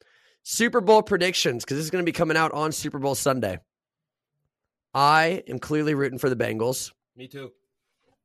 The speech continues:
Speaker 1: C J's, I think he's, they say he's likely to play now.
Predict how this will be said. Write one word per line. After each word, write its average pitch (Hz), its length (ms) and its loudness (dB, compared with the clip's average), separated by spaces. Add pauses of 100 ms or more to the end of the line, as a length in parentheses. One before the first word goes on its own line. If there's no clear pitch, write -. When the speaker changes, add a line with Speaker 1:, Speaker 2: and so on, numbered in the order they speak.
(680)
Speaker 1:
C 180 260 0
J's, 202 300 2
I 143 140 2
think 165 260 -2
he's, 135 280 -4
they 147 120 0
say 196 160 -2
he's 151 140 0
likely 156 380 0
to 123 60 0
play 156 240 2
now. 98 280 -4